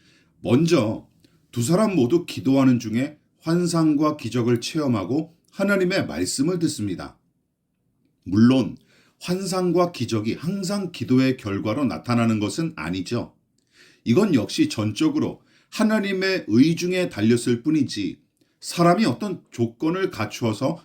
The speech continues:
만들어낼 수 있는 것이 절대 아닙니다. 더군다나 모든 사람이 기도로 환상과 기적을 체험하는 것도 아니죠. 전장인 구 장에서 사울과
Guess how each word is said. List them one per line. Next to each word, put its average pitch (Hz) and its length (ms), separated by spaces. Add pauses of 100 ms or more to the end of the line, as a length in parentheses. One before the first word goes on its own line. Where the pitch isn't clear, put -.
(100)
만들어낼 131 640
수 135 120
있는 123 200
것이 107 440
절대 - 460
아닙니다. 95 580 (720)
더군다나 110 720 (340)
모든 123 420
사람이 185 480
기도로 113 720
환상과 165 720
기적을 139 460
체험하는 147 580
것도 131 420
아니죠. 90 500 (800)
전장인 151 540
구 110 120
장에서 117 640 (260)
사울과 170 720